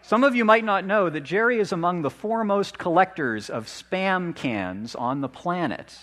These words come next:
What is it, two hundred eighty cans? <clears throat> There's even, like, six other people like him, believe it or not.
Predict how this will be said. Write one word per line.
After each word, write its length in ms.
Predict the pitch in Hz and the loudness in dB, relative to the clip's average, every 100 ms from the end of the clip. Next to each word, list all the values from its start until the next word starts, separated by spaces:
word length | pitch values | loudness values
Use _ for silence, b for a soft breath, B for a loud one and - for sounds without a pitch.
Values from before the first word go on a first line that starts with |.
| - | -6
What 140 | 156 | -4
is 60 | 113 | -4
it, 100 | - | -4
two 160 | 202 | 0
hundred 260 | 196 196 175 | 2 2 0
eighty 320 | 190 190 196 | 0 -2 -4
cans? 640 | - 214 214 226 240 - - _ b b b b b b b b _ _ _ _ _ | -4 -2 -2 -2 -6 -12 -20 _ b b b b b b b b _ _ _ _ _
<clears throat> 640 | 180 147 139 - _ _ | -8 -6 -10 -14 _ _
There's 200 | 160 156 | -6 -4
even, 220 | 214 240 190 | -2 0 2
like, 220 | 151 - | 2 0
six 320 | - 208 - | -6 -4 0
other 180 | 180 160 | 0 -2
people 320 | 185 180 123 | -4 -4 2
like 260 | 123 127 - | 4 4 -2
him, 220 | 82 82 | -10 -10
believe 240 | 92 101 | -10 -10
it 80 | 95 | -8
or 60 | 95 | -6
not. 320 | 101 78 | -6 -8